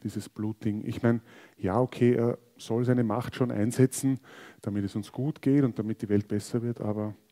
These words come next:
das mit dem Zorn, das hören wir nicht so gerne. Aber ich möchte euch ein einfaches Gedankenmodell, das immer zu kurz <laughs> greift, trotzdem geben heute. Stell dir vor,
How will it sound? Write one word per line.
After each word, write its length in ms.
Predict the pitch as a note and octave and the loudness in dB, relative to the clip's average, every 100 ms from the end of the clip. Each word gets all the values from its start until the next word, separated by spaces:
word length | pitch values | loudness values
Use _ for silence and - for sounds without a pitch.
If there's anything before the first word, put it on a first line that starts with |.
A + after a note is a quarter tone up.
| _ _ _ _ - - | _ _ _ _ -20 -6
das 160 | - | -4
mit 160 | A#2 - | -2 -4
dem 160 | A#2 | -6
Zorn, 420 | - G2 A2+ E3 D#3+ _ _ _ _ _ _ | -4 -2 0 -2 -6 _ _ _ _ _ _
das 240 | B2 - | -6 0
hören 180 | A2 A2 | 0 2
wir 80 | A2+ | 0
nicht 260 | A2+ A2+ | -2 -4
so 120 | - - | -10 -10
gerne. 420 | A#2+ - - A#2 - _ _ _ _ _ _ _ _ _ _ _ - - - - | -10 -8 -10 -12 -16 _ _ _ _ _ _ _ _ _ _ _ -20 -20 -18 -2
Aber 160 | A#2 | 6
ich 100 | C3 | 8
möchte 280 | C3 C#3 - | 8 6 6
euch 100 | C3+ | 6
ein 80 | C#3+ | 8
einfaches 380 | B2+ C3+ C#3+ - | 6 6 4 2
Gedankenmodell, 960 | D#3 G#2+ C#3 - C#3 B2 G#2 G2+ G2+ - - - - | 2 4 2 2 0 6 8 10 8 2 -20 -20 -4
das 320 | A#2 - - - _ _ _ - | -2 -2 -12 -20 _ _ _ -2
immer 300 | C#3 B2 G2+ | 2 2 0
zu 120 | - | -4
kurz 340 | - C#3 D3+ | -4 -2 -2
<laughs> 20 | - | 0
greift, 520 | A2+ - - - - - _ _ _ _ - | 0 0 -2 -8 -16 -16 _ _ _ _ -6
trotzdem 580 | A#2 - - A2+ A2 G#2 _ _ _ _ | -4 -4 0 0 0 -6 _ _ _ _
geben 300 | - C3+ C3+ | -4 -2 -2
heute. 360 | G2+ F#2+ - A2+ - | -2 -4 -6 -10 -12
Stell 220 | - B2+ | 4 6
dir 120 | D3+ | 8
vor, 440 | - C3+ D3 D3+ | 4 6 6 6